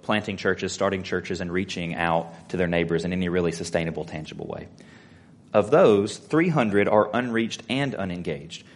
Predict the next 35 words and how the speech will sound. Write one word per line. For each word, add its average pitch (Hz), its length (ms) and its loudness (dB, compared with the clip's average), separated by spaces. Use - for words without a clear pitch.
which 104 220 0
means 123 220 0
that 104 120 4
we 135 140 2
know 147 200 6
of 104 120 2
no 117 260 4
single 135 280 -2
person 110 340 0
who 107 180 0
is 107 140 4
a 101 60 6
believing 104 540 0
Christian 92 540 -4
in 101 280 -4
that 87 260 2
people 85 200 -6
group. - 280 -12
That 104 80 -4
means 107 240 2
that 95 480 2
unless 127 340 2
someone 127 580 0
goes, 95 460 2
they 110 180 4
will 110 220 4
be 110 140 2
born 120 480 0
and 98 120 -4
live 101 580 2
and 90 120 -8
die 90 340 0
without 107 260 2
an 104 80 4
opportunity 90 680 -2